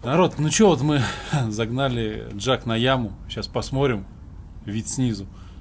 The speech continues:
что он себя представляет, как сделано удлинение, ну и так далее. Давайте сразу начнем, ребята, с новой коробки. Вы видите, вот эта новая коробка, Фазгир называется.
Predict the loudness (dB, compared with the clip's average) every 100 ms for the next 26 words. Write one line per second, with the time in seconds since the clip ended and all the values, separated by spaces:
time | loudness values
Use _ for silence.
0 | -16 -14 -2 -2 0 -4 -6 -4 -2 -2
1 | 0 2 0 -4 -8 -6 -4 -2 -4 -6
2 | -4 -2 0 -2 -4 -6 -12 -14 -14 -14
3 | -14 -14 -12 -6 -6 -2 -4 -2 -4 -4
4 | -6 -10 -12 -12 -16 -10 -2 0 2 2
5 | 2 2 0 4 6 6 6 4 4 -4
6 | -8 0 2 4 4 6 6 4 0 -4
7 | -6 -16 -14 -12 -14 -14 -12 -4 2 6
8 | 6 6 2 0 4 4 4 4 6 6
9 | 4 2 2 -2 -16 -16 -16 -16 -14 2
10 | 4 4 6 8 10 8 8 8 8 4
11 | 4 -2